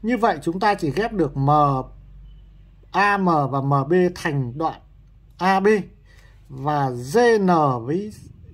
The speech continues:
N C thành đoạn G C. Tức là chúng ta có thêm hai nữa. Đó, chúng ta có hai nữa. Như vậy tổng cộng chúng ta sẽ có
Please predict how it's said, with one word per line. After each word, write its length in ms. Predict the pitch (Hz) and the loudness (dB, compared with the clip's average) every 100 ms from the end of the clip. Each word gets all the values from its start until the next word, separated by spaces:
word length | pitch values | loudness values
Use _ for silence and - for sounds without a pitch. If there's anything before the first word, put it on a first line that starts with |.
| - | -10
N 260 | 131 139 156 147 135 120 | -4 0 2 2 0 -4
C 160 | - 233 233 208 185 | -4 0 2 0 -4
thành 320 | 156 123 117 | -8 -8 -8
đoạn 180 | 127 120 - - - - - - - - - - - - - - - - - - - | -10 -12 -16 -20 -20 -20 -20 -20 -20 -20 -20 -20 -20 -20 -20 -20 -20 -20 -20 -20 -18
G 240 | 139 131 175 220 - | -14 0 4 4 2
C. 20 | 233 196 - - - - - - - | -2 -2 -8 -20 -20 -20 -20 -20 -14
Tức 180 | 285 240 | -10 -2
là 220 | 175 117 - | 0 0 -2
chúng 200 | 156 185 | -6 0
ta 160 | 190 | 0
có 200 | 185 151 - | 0 -4 -2
thêm 200 | 196 180 | -2 -2
hai 360 | 185 196 180 | -2 -2 -2
nữa. 260 | 190 214 220 _ _ _ _ _ _ _ _ 120 | -4 -8 -14 _ _ _ _ _ _ _ _ -18
Đó, 160 | 110 - | -16 -14
chúng 200 | 135 147 | -12 -8
ta 120 | 165 | -8
có 160 | 160 143 | -6 -4
hai 260 | 170 151 | -4 -6
nữa. 200 | 165 185 180 _ _ _ _ _ - | -8 -12 -18 _ _ _ _ _ -6
Như 180 | 240 | -4
vậy 300 | 214 202 - - _ | 0 -2 -2 -16 _
tổng 260 | 139 113 | -4 -4
cộng 280 | 107 156 139 | -6 -6 -6
chúng 200 | 135 156 | -8 -8
ta 200 | 170 185 | -2 -2
sẽ 140 | 180 202 | -2 -8
có 140 | - | -6